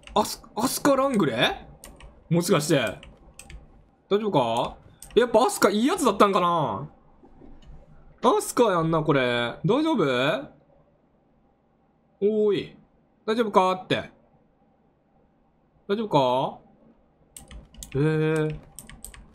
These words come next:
何やってんの？こんなとこで。マスカ？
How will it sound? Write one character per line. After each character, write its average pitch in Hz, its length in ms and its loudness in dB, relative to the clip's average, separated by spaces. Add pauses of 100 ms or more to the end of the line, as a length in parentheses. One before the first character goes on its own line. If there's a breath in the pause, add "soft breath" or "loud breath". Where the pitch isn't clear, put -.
(1300)
何 135 100 -4
や 143 40 0
っ 151 40 -4
て 214 120 0
ん 202 40 0
の？ 139 260 -2
こ 135 120 -2
ん 127 40 0
な 123 80 -2
と 123 80 -2
こ 117 100 -4
で。 98 240 -4 (2250)
マ 165 80 -6
ス - 40 -18
カ？ 110 460 -4